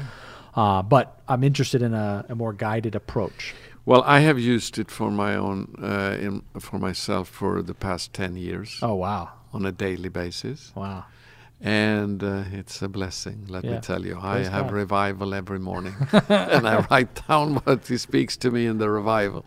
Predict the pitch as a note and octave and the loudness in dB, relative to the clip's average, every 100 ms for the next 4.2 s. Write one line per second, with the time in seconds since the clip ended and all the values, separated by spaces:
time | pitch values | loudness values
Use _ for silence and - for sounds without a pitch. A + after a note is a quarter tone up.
0 | - A#2+ G#2 F#2 - - - - G#2+ A2 | -8 -4 -2 -4 -10 -8 -4 2 4 4
1 | G#2+ G#2+ G#2+ - G#2+ G#2+ - A2 G2 G2+ | 4 2 0 0 -2 -2 -2 -2 -2 -2
2 | - A2 - - C3 F#2+ - G#2 G2+ G2+ | -2 -2 -2 0 2 2 -2 -6 -4 -4
3 | G2+ F#2+ G2 A2+ A2+ - F#2 F#2 F2 - | -2 -4 0 0 0 -2 -4 -4 -6 -8
4 | F#2 | -8